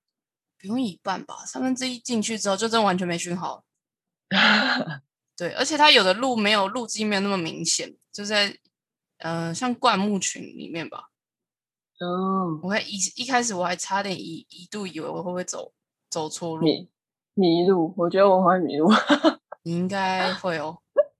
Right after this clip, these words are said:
Speaker 1: 你应该蛮危险的。
Speaker 2: 天哪，
Speaker 1: 不建议。
Speaker 2: 而且还没有讯号。
Speaker 1: 完全没有讯号啊，
Speaker 2: <laughs>
Speaker 1: 幸好我是还有
Speaker 2: 我的天。
Speaker 1: 一个离线地图。
Speaker 2: 远方香港。啊。
Speaker 1: 就，但离线地图就因为你没讯号，其实所以它定位没那么准，但你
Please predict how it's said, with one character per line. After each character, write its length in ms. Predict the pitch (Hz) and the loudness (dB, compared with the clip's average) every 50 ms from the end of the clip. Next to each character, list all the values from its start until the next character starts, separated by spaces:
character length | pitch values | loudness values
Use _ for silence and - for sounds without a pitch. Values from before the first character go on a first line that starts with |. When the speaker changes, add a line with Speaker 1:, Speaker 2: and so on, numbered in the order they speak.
| - 196 208 208 - - | 2 2 2 2 2 2
Speaker 1:
你 120 | 202 185 180 | 2 2 0
应 40 | |
该 160 | 180 196 196 196 | 0 0 0 0
蛮 180 | 190 170 165 | 0 -2 -2
危 140 | 165 165 165 | -2 -2 -4
险 300 | 170 - 170 156 135 - | -4 -4 -6 -6 -8 -10
的。 160 | - - - _ - - - - - _ _ _ - - | -12 -16 -18 _ -18 -18 -18 -18 -20 _ _ _ -12 -4
Speaker 2:
天 120 | - 226 | -2 0
哪， 20 | 214 | 2
Speaker 1:
不 40 | 220 | 2
建 140 | 220 226 | 2 2
议。 140 | 233 233 220 185 - | 2 2 2 2 2
Speaker 2:
而 100 | 190 196 | 0 2
且 180 | 196 233 214 208 | 2 4 4 4
还 140 | 202 180 175 | 4 2 2
没 120 | 180 196 | 4 4
有 100 | 185 170 | 2 2
讯 180 | 196 - 196 165 165 190 | 0 -2 -6 -8 -6 -6
号。 320 | 196 180 - - - - - - - - 220 226 - - _ _ _ | -4 -4 -4 -4 -6 -10 -14 -10 -4 -2 -2 -2 -2 -6 _ _ _
Speaker 1:
完 120 | - 226 | -2 0
全 120 | 254 247 247 | 0 2 2
没 60 | 240 | 2
有 60 | 202 | 2
讯 160 | 220 220 208 | 2 0 0
号 80 | 214 202 | 2 2
啊， 300 | 196 185 175 165 170 190 302 339 | 2 2 2 2 0 -2 -4 -4
Speaker 2:
<laughs> 120 | 370 - - | -2 -4 -4
Speaker 1:
幸 260 | - - 320 302 262 | -2 0 2 2 4
好 140 | 240 185 170 | 6 6 4
我 200 | 160 156 151 180 | 4 2 2 2
是 180 | 156 151 170 - | 2 2 2 0
还 180 | - 170 165 | -2 -2 -2
有 180 | 165 165 165 208 | 0 0 0 0
Speaker 2:
我 40 | 202 | 0
的 60 | 143 | -2
天。 180 | - - - _ _ _ _ _ _ _ - - - _ _ _ _ _ | -4 -8 -12 _ _ _ _ _ _ _ -20 -20 -20 _ _ _ _ _
Speaker 1:
一 80 | - 185 | -18 -4
个 240 | - 175 170 156 135 | -2 0 0 0 0
离 180 | 151 165 156 175 | 0 0 0 2
线 180 | 190 196 190 175 165 | 2 2 2 2 2
地 160 | - 180 170 | 0 0 -4
图。 160 | - - - | -10 -14 -16
Speaker 2:
远 180 | - - - 165 | -18 -18 -20 -16
方 20 | - | -14
香 720 | - - - - - _ _ _ _ _ _ _ _ - | -12 -12 -12 -12 -14 _ _ _ _ _ _ _ _ 0
港。 100 | 143 117 | 0 0
啊。 720 | 127 131 131 131 - - - - - - - - - - _ _ | 2 0 -2 -4 -4 -6 -8 -8 -8 -8 -8 -10 -10 -10 _ _
Speaker 1:
就， 140 | _ - 202 - - _ _ _ _ | _ -10 -10 -10 -12 _ _ _ _
但 280 | - 349 359 349 330 | 4 6 6 6 4
离 140 | 311 302 294 | 2 2 2
线 180 | 320 330 320 320 | 4 4 4 4
地 100 | 320 294 | 2 2
图 120 | 262 240 | 2 0
就 120 | 240 285 294 | -2 -4 -4
因 120 | 302 339 | 2 2
为 80 | 359 339 | 4 4
你 120 | 254 220 | 6 4
没 180 | 202 202 202 226 | 4 4 4 2
讯 200 | - 262 247 254 | 2 2 2 4
号， 140 | 247 226 | 4 2
其 200 | 208 208 202 196 | 2 0 -4 -6
实 100 | 202 208 | -8 -8
所 200 | 208 - - 233 | -8 -4 -2 0
以 20 | 220 | 0
它 120 | 220 214 | 0 0
定 200 | 214 - 208 202 | 0 0 0 2
位 120 | 202 196 175 | 2 2 0
没 200 | 160 117 151 165 | 0 -2 -4 -2
那 80 | 170 | -2
么 80 | 175 175 | -2 -4
准， 220 | - - - - - | -6 -8 -12 -2 2
但 220 | 233 220 196 170 | 2 2 2 2
你 180 | 160 - - | -2 -6 -8